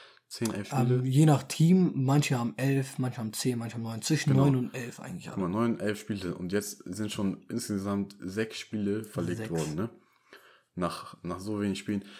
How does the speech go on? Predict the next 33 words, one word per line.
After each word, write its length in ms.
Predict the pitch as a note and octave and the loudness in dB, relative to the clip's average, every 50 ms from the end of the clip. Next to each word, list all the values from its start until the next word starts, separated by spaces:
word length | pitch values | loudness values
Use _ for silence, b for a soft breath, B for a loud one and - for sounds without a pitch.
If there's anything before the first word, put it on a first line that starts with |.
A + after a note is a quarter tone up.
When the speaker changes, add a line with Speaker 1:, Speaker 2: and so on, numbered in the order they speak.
| B B B B B B | B B B B B B
Speaker 1:
Und, 300 | - G#2 G#2 G2+ - - - _ _ _ - | -6 -4 -4 -4 -6 -10 -20 _ _ _ -16
ah, 520 | - - E2+ F2+ B2 B2 A#2+ A#2+ E2 D2+ - - C#2+ C#2+ F2+ F2+ D2+ C2+ A2 | -12 -10 -8 -6 -6 -6 -6 -8 -10 -12 -14 -16 -16 -16 -16 -16 -14 -12 -12
wird, 400 | A2+ G#2+ C#3 C3+ C3 - - - | -2 0 0 0 0 -4 -8 -4
wird 180 | A#2 B2+ - | -4 -2 -2
schwierig, 580 | - - C#3+ D3+ C#3 D3+ F3 F3+ - - _ _ _ | 0 2 4 4 4 2 -2 -6 -8 -16 _ _ _
die 140 | - - A2 | -6 -4 -4
Saison 260 | G#2 G#2 A#2 A2+ A2 | -2 0 0 0 4
durchzuziehen, 560 | G#2+ C3 C3 - - G2+ G2+ - A2+ A#2 A#2+ | 4 2 2 2 -2 -8 -4 -2 -2 -2 0
aber 160 | - F#2+ F#2+ | -2 0 0
ich 120 | G2 F#2+ - | 0 -2 -2
glaub, 360 | - A2+ B2 B2+ B2+ - - b b b b b b b b b b b _ _ | -4 -2 -2 -2 -4 -8 -20 b b b b b b b b b b b _ _
es 160 | - F#2 - | -10 -6 -6
ist 240 | G#2 G#2 G2+ - - | -6 -6 -6 -6 -6
Amerika, 720 | F2 F2 F2+ F#2+ G#2 A2 B2 A#2 - A#2 B2 C3+ C#3 D#2+ _ | -4 -4 -2 -2 -2 -2 -4 -4 -4 -6 -6 -6 -10 -12 _
es 180 | - F2+ - G2+ | -14 -8 -6 -6
ist 120 | G2 - | -4 -2
ein 160 | F2+ F2 E2+ | -4 -4 0
Business. 520 | F2 G#2+ A2 G2 F#2 F#2 G#2+ B2 - - _ _ _ _ _ _ _ _ _ _ _ _ | 0 -2 -2 0 -2 -2 -2 -4 -6 -14 _ _ _ _ _ _ _ _ _ _ _ _
Das 160 | - - F2+ | -14 -12 -12
ist 60 | F2 - | -8 -8
auch 160 | F2+ F#2 F2+ | -8 -6 -2
ganz 240 | - G2 G2 F#2 G2 | 0 0 0 0 -2
wichtig. 200 | F#2+ - - - | -6 -6 -6 -4
Speaker 2:
Ja. 60 | F#2+ | -4
Speaker 1:
Das 120 | F2+ - | -4 -2
darfst, 200 | - G2 - - | -2 -6 -4 -6
das, 120 | F2+ E2 - | -14 -12 -12
dann 280 | F#2+ F#2 - F2 F2 E2+ | -16 -12 -8 -6 -4 -4
darfst 160 | F#2+ F#2+ - | -4 -4 -4
du 40 | G2 | -8
das 120 | - - | -4 -2
nicht 200 | F#2+ F#2+ F#2+ - | -2 -2 -4 -4
so, 220 | - F#2 F#2 F2+ | -4 -6 -6 -6